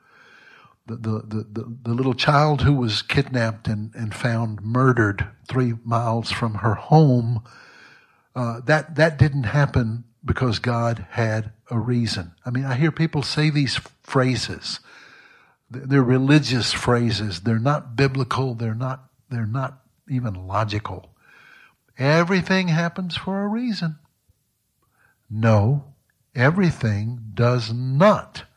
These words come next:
happen for a reason.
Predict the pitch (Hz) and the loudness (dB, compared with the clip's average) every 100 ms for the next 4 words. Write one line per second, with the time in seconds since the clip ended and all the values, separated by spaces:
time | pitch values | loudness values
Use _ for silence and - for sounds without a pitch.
0 | _ - 165 139 - 107 123 120 _ _ | _ -6 0 2 0 -4 -6 -10 _ _
1 | - 143 135 110 113 - 113 104 110 127 | -6 0 2 0 -6 -8 -4 -2 -4 -8
2 | - 131 135 170 170 143 104 90 87 87 | -8 -2 2 4 4 0 -2 -8 -10 -12
3 | 78 | -16